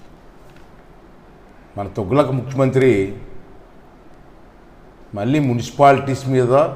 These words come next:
కార్పొరేషన్ల మీద మరొక పిచ్చి నిర్ణయం తీసుకున్న సంగతి మీ అందరికీ తెలుసు. ఏంటి ఆ నిర్ణయం అంటే, ఈవేళ కార్పొరేషన్లో కానీ, మున్సిపాలిటీల్లో కానీ ఆస్తి పన్ను పైన,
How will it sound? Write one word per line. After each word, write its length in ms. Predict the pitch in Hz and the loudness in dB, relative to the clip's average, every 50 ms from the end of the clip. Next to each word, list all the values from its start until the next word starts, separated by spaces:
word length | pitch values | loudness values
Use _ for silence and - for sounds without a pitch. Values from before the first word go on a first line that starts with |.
| - - - - - - - - - | -10 -16 -18 -20 -20 -20 -12 -4 0
కార్పొరేషన్ల 760 | 101 107 123 123 - - 135 127 131 127 127 - 127 120 120 | 2 2 2 2 0 0 2 2 2 2 2 0 -4 -2 -2
మీద 560 | 117 113 110 107 113 117 113 107 101 95 101 - - - - - - - - - - - - - - - - - - - - - | -2 -2 -2 -2 0 0 2 0 0 -2 -6 -10 -16 -20 -20 -20 -20 -20 -20 -20 -20 -20 -20 -20 -20 -20 -20 -20 -20 -20 -12 -6
మరొక 240 | 98 107 110 120 110 | -2 0 0 0 0
పిచ్చి 400 | 113 110 - - - - - 151 | -2 -6 -8 -12 -10 -4 -2 0
నిర్ణయం 320 | 147 147 143 139 143 143 135 | 2 2 2 2 0 0 -2
తీసుకున్న 300 | 117 117 107 113 113 113 | -4 -6 -6 -6 -6 -4
సంగతి 760 | 113 113 110 113 123 113 113 110 104 101 98 95 92 - - - - - - | -4 -4 -2 -2 -2 -2 -2 -2 -2 0 -2 -2 -4 -8 -14 -18 -18 -14 -10
మీ 100 | 98 98 | -8 -8
అందరికీ 280 | 95 101 110 113 101 | -6 -4 -6 -6 -6
తెలుసు. 400 | - 101 98 95 - - 98 71 - - - - - - - - - - - - - - - - - - - - - - - | -4 -6 -6 -6 -6 -8 -10 -10 -10 -12 -16 -18 -18 -20 -20 -20 -20 -20 -20 -20 -18 -18 -18 -18 -18 -20 -20 -20 -18 -12 -4
ఏంటి 280 | 98 117 - 151 147 156 | -2 0 0 2 2 2
ఆ 40 | 143 | 2
నిర్ణయం 380 | 139 131 123 127 139 139 135 | 2 2 2 2 2 0 0
అంటే, 560 | 131 127 117 131 127 117 104 101 - 135 135 - - - - - - - - - - - - - - - - - - | 0 0 2 2 2 2 2 0 -2 -6 -8 -14 -18 -20 -20 -20 -20 -20 -20 -20 -20 -20 -20 -20 -20 -20 -20 -12 -8
ఈవేళ 500 | 104 110 117 120 123 135 147 147 143 143 | -4 -2 2 4 6 6 8 8 8 6
కార్పొరేషన్లో 920 | 135 139 - 123 107 113 127 127 - 139 147 143 135 143 139 135 135 131 | 6 4 -2 0 2 2 2 2 0 -2 -2 -2 -2 -2 -2 0 0 0
కానీ, 300 | 123 117 120 120 123 147 | 2 2 0 0 0 0
మున్సిపాలిటీల్లో 760 | 156 143 123 113 - - - 123 120 123 117 120 120 123 123 131 | -2 -4 -4 -6 -6 -4 2 4 4 4 4 2 0 2 2 2
కానీ 480 | 101 117 113 120 139 165 196 151 - - - - - - - - - - - - - - - - | 2 2 2 2 2 0 -2 -4 -8 -16 -20 -20 -20 -20 -20 -20 -20 -20 -20 -20 -20 -20 -10 -6
ఆస్తి 540 | 90 95 104 120 156 160 - - - 180 180 | -2 2 4 4 4 2 -2 -6 -6 -6 -6
పన్ను 380 | - - 165 156 156 156 156 | -2 0 0 0 2 0 -2
పైన, 560 | 139 151 143 135 135 131 135 143 - - - | 0 0 2 2 2 2 0 -2 -2 -4 -8